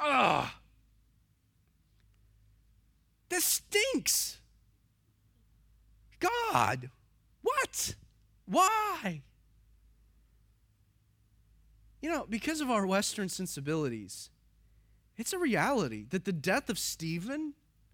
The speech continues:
it's a tough pill to swallow. Like, I, I grapple with the question of why his life had to end prematurely.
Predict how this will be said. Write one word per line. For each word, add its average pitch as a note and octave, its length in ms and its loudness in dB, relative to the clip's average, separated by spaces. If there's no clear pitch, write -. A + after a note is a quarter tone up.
it's - 160 -8
a G4 40 -8
tough - 340 -4
pill D4+ 200 -2
to G3+ 80 -4
swallow. G3+ 560 -4
Like, A#3 220 4
I, G#3+ 240 6
I F4+ 60 8
grapple C#4+ 420 4
with A#3 140 4
the A#3 80 0
question A3+ 380 2
of G#3+ 80 2
why A3 280 6
his B3 200 2
life A#3 480 4
had B3 420 8
to D4 100 2
end A3+ 320 4
prematurely. A#3+ 1000 0